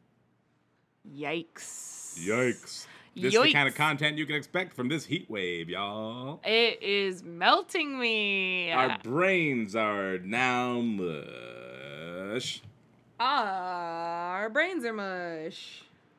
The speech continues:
Speaker 2: Man, I mean, do you have any other theories? Uh, what's your take?
Speaker 1: I don't have any other theories, but I was gonna ask you a question.
Speaker 2: Yeah, what's
Speaker 1: So,
Speaker 2: the question?
Speaker 1: I, <laughs> I like to make things personal. Uh, so I know that,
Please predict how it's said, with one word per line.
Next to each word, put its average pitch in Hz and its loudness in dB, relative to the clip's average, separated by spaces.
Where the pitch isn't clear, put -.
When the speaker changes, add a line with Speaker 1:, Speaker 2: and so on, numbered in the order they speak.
Speaker 2:
Man, 107 -4
I 117 -4
mean, 123 4
do 98 -2
you 120 6
have 131 4
any 120 6
other 117 2
theories? 113 -4
Uh, - -10
what's - -6
your 110 0
take? - -14
Speaker 1:
I 285 6
don't 392 4
have 523 2
any 359 -2
other 269 -2
theories, 247 0
but 190 -2
I 190 2
was 202 0
gonna 220 0
ask 190 -4
you 214 -4
a - -6
question. 208 -8
Speaker 2:
Yeah, 175 6
what's 220 8
Speaker 1:
So, 202 4
Speaker 2:
the - 4
question? 139 8
Speaker 1:
I, 226 4
<laughs> - -6
I 320 6
like 214 4
to 202 -12
make 185 -4
things - -16
personal. 226 2
Uh, 208 12
so 294 2
I 262 8
know 311 4
that, 247 4